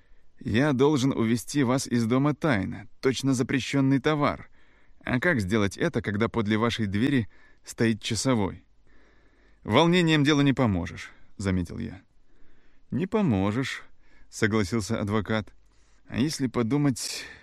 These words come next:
так довольно странно, что я говорил о вашей наружности как раз в то время, когда виконт Ален явился сюда, чтобы посмотреть на ваше лицо.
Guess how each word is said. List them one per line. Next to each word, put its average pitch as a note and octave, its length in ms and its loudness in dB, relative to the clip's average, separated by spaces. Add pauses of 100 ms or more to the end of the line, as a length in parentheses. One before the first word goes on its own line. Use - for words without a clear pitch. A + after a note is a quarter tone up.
(120)
так A2+ 140 -2
довольно C#3+ 380 0
странно, G2+ 640 0
что G2+ 180 -4
я A2 160 2
говорил G#2+ 420 2
о G#2 80 0
вашей G#2+ 320 -2
наружности G2+ 720 -4 (380)
как B2 200 0
раз C3 240 2
в - 140 -16
то A2+ 140 2
время, B2 360 2
когда F#2+ 240 0
виконт A2 440 0
Ален B2+ 340 2 (400)
явился G#2 640 -2
сюда, B2 480 -2 (380)
чтобы D#3 420 0
посмотреть A#2+ 600 0
на A#2 180 2
ваше G2+ 320 0
лицо. - 520 -6